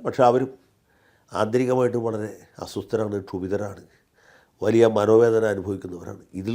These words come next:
നിന്ന് എന്തെങ്കിലും മുതലെടുപ്പ് നടത്താം എന്ന് ബി ജെ പിക്കാർ സ്വാഭാവികമായിട്ടും ആഗ്രഹിക്കുന്നുണ്ട്. അതെന്തുമാത്രം പ്രാവർത്തികമാകും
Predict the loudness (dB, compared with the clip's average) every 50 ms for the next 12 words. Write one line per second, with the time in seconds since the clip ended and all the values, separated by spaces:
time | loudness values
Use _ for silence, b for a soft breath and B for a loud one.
0 | -2 -2 -2 0 0 0 2 2 0 2 0 0 2 2 2 4 2 0 2 2
1 | 2 2 2 0 -4 -4 -6 -6 -6 -6 -6 -6 -4 -4 -4 -4 -2 -2 0 0
2 | 0 0 2 2 4 4 4 2 0 2 2 2 2 2 0 -4 -6 -6 -8 -10
3 | -12 -14 -18 -20 _ _ b b b b b b b b b -6 -2 2 2 2
4 | 2 4 4 4 4 4 2 -2 -2 -4 -2 -2 0 -2 -2 -2 -4 -4 -4 -4
5 | -6 -8 -12